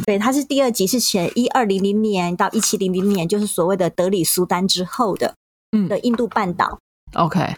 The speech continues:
Speaker 2: 这部分我们可能之后就再贴一下资讯的部分，在底下，
Speaker 1: 节目。
Speaker 2: 大家如果有兴趣的话，可以去查考。那所以中文的部分没有，听起来觉得有点，好像要了解印度有点困难啊，怎么办？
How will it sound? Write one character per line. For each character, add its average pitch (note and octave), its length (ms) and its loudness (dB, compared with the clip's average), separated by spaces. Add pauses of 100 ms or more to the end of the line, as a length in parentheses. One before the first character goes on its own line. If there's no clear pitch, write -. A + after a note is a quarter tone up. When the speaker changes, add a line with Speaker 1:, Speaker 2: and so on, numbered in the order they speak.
Speaker 2:
这 - 100 0
部 D4 140 0
分 C4 160 2
我 G3 60 0
们 F3 100 0
可 G#3 100 0
能 D#3 140 0
之 G3 140 0
后 G3+ 160 0
就 F3 220 2
再 E3+ 200 -2
贴 E3 240 0
一 E3 80 0
下 D#3+ 180 0
资 G#3 140 2
讯 G3+ 160 0
的 D#3+ 80 2
部 E3 160 -2
分， D3 200 0
在 D3+ 220 0 (200)
底 D3 100 -6
下， D#3+ 160 2
Speaker 1:
节 E3+ 60 -2
目。 E3 60 -10 (120)
Speaker 2:
大 E3+ 140 2
家 E3 80 0
如 E3 80 0
果 D3+ 80 0
有 F3 40 0
兴 F#3 160 0
趣 G3+ 140 0
的 G3 80 0
话， G#3 100 2
可 F#3 140 -4
以 - 60 0
去 C#3+ 260 0
查 - 220 -2
考。 - 200 -2 (200)
那 D#4 240 0
所 A#3+ 100 0
以 A3 60 -2
中 B3+ 180 0
文 A#3 100 4
的 G3 120 0
部 G#3+ 120 -4
分 A#3 160 2
没 F#3+ 180 2
有， G3 120 2
听 C4+ 160 2
起 - 80 0
来 G#3 100 2
觉 G#3+ 120 -2
得 A#3 280 0 (220)
有 B3 140 2
点， A3 340 0 (640)
好 - 120 -2
像 E4+ 160 0
要 D4+ 140 0
了 B3 180 0
解 A#3 200 0
印 C4 160 0
度 A#3 120 2
有 G#3+ 80 4
点 A3+ 140 -2
困 G3 300 0
难 D3+ 200 -2
啊， D3 60 0
怎 D3 100 2
么 C3 80 -4
办？ - 160 0